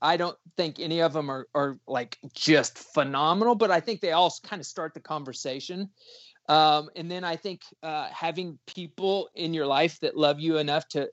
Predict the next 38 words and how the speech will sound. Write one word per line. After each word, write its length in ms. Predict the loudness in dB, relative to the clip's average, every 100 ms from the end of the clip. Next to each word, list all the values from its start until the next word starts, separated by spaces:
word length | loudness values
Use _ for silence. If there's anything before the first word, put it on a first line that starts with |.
| _
<laughs> 160 | _ -10
to 160 | 0 0
share 400 | 2 2 2 2
truth 400 | -6 -8 -8 -6
with 160 | -6
you 140 | 2 2
is 140 | 2
really, 400 | -6 2 4 4
really 260 | 4 0 0
important. 560 | -4 -2 -2 -2 -10 _ _ _ _
Preferably 640 | -2 0 6 6 6 4
trying 320 | 2 -2 0
to 60 | -2
create 400 | -4 2 4 4
that 140 | 2 0
environment 560 | 2 2 2 0 -4
in 140 | -6 -8
your 120 | -6
staff. 640 | -6 -2 2 4 2 -2 _ _ -20 -20 -20 _ 2
Uh, 220 | 4 4
because 300 | 2 -2 0
let's 160 | -2
be 120 | -2 -4
honest, 380 | -2 -4 -8
the, 100 | -14 -4
the, 180 | 0 0 0
the 240 | -4 2
A 60 | 0
D 160 | 0
just 260 | -4 -6 -2
probably 280 | 0 0 0
doesn't 320 | -4 -4 -6
see 160 | -6
you 120 | -2 -2
very 300 | -2 -4 -4
often, 460 | -4 -6 -12 -16 _ _ _ -6
you 140 | -2
know? 200 | 0 -2